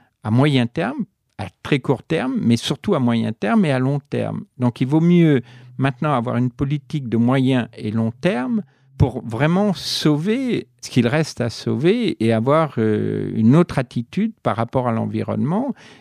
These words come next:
et que notre futur, euh, ben, se présente d'une autre façon. Et donc un autre comportement de l'homme par rapport à l'environnement.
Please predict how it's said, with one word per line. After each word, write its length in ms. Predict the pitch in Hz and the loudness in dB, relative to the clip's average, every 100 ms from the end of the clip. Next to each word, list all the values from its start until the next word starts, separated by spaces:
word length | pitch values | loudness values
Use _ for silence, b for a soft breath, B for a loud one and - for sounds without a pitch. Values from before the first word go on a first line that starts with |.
| _ | _
et 200 | 117 113 | 0 2
que 100 | 117 | 4
notre 280 | 113 110 - | 6 6 2
futur, 680 | - 110 - 202 247 202 110 | -2 -2 2 2 4 2 0
euh, 160 | 110 | 0
ben, 220 | 110 117 110 | 2 2 0
se 240 | - 110 | -2 -2
présente 720 | 104 - 107 127 156 160 - | -2 -2 0 2 0 0 -2
d'une 320 | 113 104 113 | -2 2 4
autre 160 | 117 113 | 4 2
façon. 360 | 131 - 113 104 b b b | -2 -2 -4 -6 b b b
Et 80 | 107 | -4
donc 200 | 107 117 | -2 0
un 220 | 117 113 | 2 4
autre 180 | 143 170 | 4 4
comportement 680 | - 117 120 - 110 110 175 | 0 -2 -2 -4 -2 0 0
de 100 | 131 | 0
l'homme 320 | 110 139 185 | 2 2 2
par 180 | 175 107 | -2 -4
rapport 300 | 110 131 139 | -4 -4 -2
à 40 | 131 | -2
l'environnement. 600 | 117 117 120 131 113 | -4 -4 -4 -2 -4